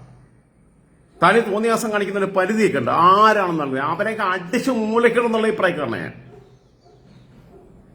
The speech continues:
അവനിപ്പോ ജയിലിൽ പോയപ്പോ അവന്റെ ജ്യേഷ്ഠന്മാരാരും പോയിട്ടില്ല, ഈ പറയുന്ന ഹരിദാസൻ മാഷും പോയിട്ടില്ല, ഹരിദാസൻ മാഷ ജ്യേഷ്ഠൻ, പിന്നെ, പോയിട്ടില്ല എന്നുള്ളതാണ് എനിക്ക് കിട്ടുന്ന വിവരം.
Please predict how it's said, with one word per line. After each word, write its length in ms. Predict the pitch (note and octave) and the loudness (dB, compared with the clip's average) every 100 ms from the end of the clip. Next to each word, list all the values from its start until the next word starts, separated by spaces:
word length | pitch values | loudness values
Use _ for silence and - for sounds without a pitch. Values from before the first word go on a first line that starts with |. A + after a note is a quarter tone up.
| - - - - | -20 -20 -20 -4
അവനിപ്പോ 360 | - D#3 G3+ A#3 | 0 2 2 2
ജയിലിൽ 320 | G3 G#3 C4 | 2 2 2
പോയപ്പോ 300 | B3 A#3+ A3 | 0 0 2
അവന്റെ 280 | A3 G#3 A3 | 2 2 0
ജ്യേഷ്ഠന്മാരാരും 680 | G3+ G#3 G3+ A#3+ B3 A#3 A3+ | 2 0 0 -2 0 0 0
പോയിട്ടില്ല, 560 | A#3+ A#3 G#3 D#3+ D3 - - - _ _ _ _ _ - | 0 -2 -2 -2 -2 -12 -20 -20 _ _ _ _ _ 0
ഈ 100 | F3 | 2
പറയുന്ന 280 | A3+ A3 | 2 2
ഹരിദാസൻ 400 | G#3+ F3+ G#3+ G3 | 2 0 -2 -2
മാഷും 240 | A3 A3+ A#3 | -2 -2 -2
പോയിട്ടില്ല, 560 | A3+ A3+ G3+ E3 - - - - - _ _ - - - - - - - - - | -2 -2 -2 -4 -6 -16 -20 -20 -20 _ _ -20 -20 -20 -20 -20 -20 -20 -8 0
ഹരിദാസൻ 320 | F#3+ A#3 G#3+ | 2 2 0
മാഷ 180 | A3+ A3 | -2 -2
ജ്യേഷ്ഠൻ, 600 | G#3 G#3 G#3 A3+ G#3 F3 | -2 -2 -2 -6 -6 -4
പിന്നെ, 180 | G#3+ G#3+ | -4 -2
പോയിട്ടില്ല 400 | G#3+ G#3+ G3+ E3+ - - - - - C3 | -2 -2 0 0 -2 -12 -20 -20 -8 -2
എന്നുള്ളതാണ് 560 | F3+ F#3+ A3+ A3+ A#3 A3+ | 0 2 2 2 0 2
എനിക്ക് 220 | G#3 A3+ | -2 -2
കിട്ടുന്ന 200 | A#3 A3 | -4 0
വിവരം. 320 | G#3 E3+ C3+ | 2 2 -2